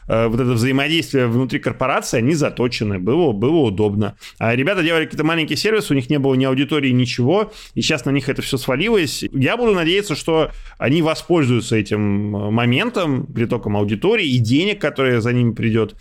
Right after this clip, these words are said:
и, э, ну, будут как минимум, э, развиваться быстрее.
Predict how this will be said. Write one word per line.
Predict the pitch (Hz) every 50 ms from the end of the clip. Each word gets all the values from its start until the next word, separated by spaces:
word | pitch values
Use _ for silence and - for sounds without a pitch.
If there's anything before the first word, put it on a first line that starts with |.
| - - - - -
и, | - 127 170 214 220 196
э, | 160 131 107 107 117 113
ну, | 123 143 147
будут | 120 101 113 139 165 170 -
как | - 147 - -
минимум, | - 123 143 160 160 147 139 127 120 113 107 104
э, | 101 98 101 101 101 104 101 101 101 104
развиваться | 104 120 113 110 110 104 131 185 - - 151 117
быстрее. | 104 101 - 120 117 - - 123 110 98 92 -